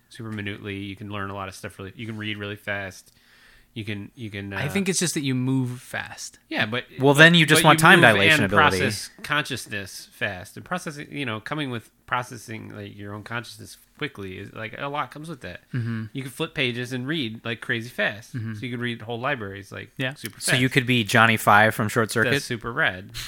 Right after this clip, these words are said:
Speaker 1: Yeah.
Speaker 3: Need more input?
Speaker 1: You know, that, 'cause that c-, com-, what comes with it is also almost like super
Speaker 2: Mm-hmm.
Speaker 1: intelligence.
Speaker 2: So if, if it's that way, you're not taking speed over flight?
Speaker 1: I am taking speed over flight if it's that way.
Speaker 2: Okay.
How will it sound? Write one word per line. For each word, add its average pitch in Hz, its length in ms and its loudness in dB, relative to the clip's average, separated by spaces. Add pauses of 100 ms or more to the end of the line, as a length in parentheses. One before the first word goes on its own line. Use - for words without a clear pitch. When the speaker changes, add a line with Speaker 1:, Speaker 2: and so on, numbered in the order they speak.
(880)
Speaker 1:
Yeah. 120 140 -8 (520)
Speaker 3:
Need 104 200 -4
more 101 160 -2
input? 107 240 -6
Speaker 1:
You 107 60 -4
know, 101 180 -6 (120)
that, 147 160 2
'cause 147 160 -4
that 151 140 2
c-, - 240 -6
com-, 160 180 0 (180)
what 135 120 -6
comes 131 220 -6
with 170 140 -2
it 120 120 -2
is 110 140 -6
also 113 280 -6
almost 110 380 -10
like 107 160 -8
super 139 180 -6
Speaker 2:
Mm-hmm. 110 100 -4
Speaker 1:
intelligence. 110 600 -12 (200)
Speaker 2:
So 190 180 6
if, 160 160 2
if 175 240 2
it's 165 120 -2
that 143 220 4
way, 147 160 0
you're 120 180 -2
not 117 200 2
taking 123 280 -4
speed 120 380 -6
over 113 220 -6
flight? 131 320 -8 (400)
Speaker 1:
I 120 100 -6
am 107 140 -6
taking 101 200 -8
speed 101 220 -12
over 101 140 -10
flight 95 240 -10
if 95 160 -14
it's - 120 -20
that 92 200 -10
way. 92 200 -12
Speaker 2:
Okay. 110 260 -4